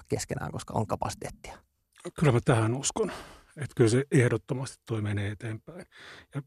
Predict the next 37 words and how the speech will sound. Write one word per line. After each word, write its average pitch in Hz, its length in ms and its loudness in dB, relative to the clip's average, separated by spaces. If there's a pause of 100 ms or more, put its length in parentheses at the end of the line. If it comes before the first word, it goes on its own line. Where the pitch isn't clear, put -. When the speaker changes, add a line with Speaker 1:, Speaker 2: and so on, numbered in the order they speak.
Speaker 2:
vaikka 135 200 4
ne 131 40 10
muutokset 143 360 6
niinku 120 160 4
verkossahan 120 560 4
on 117 100 6
niinku 117 180 4
tavallaan 120 260 4
tekniset 123 360 2
muutokset 104 360 -2
on 104 100 4
aika 104 200 -2
hitaita. 156 500 -4 (460)
Et 113 60 -2
meidän 117 160 4
tää 117 160 4
siirtymä 123 480 4
esimerkiksi 110 340 0
niinku 117 180 2
I 113 160 8
P - 80 -4
V 110 340 2 (180)
kutoseen, 117 540 -2
niin 107 120 0
on 110 120 2
ollut 110 200 0
aika, 113 440 2
aika, 113 400 -2 (100)
aika 123 500 4
hidasta 139 520 8
ja 127 180 4 (160)
Speaker 1:
<laughs> - 120 -12
Speaker 2:
sitä 147 260 6 (160)
on 170 120 10
tehty 190 360 8
pit-, 165 80 6
Speaker 1:
Jatkuu 113 600 6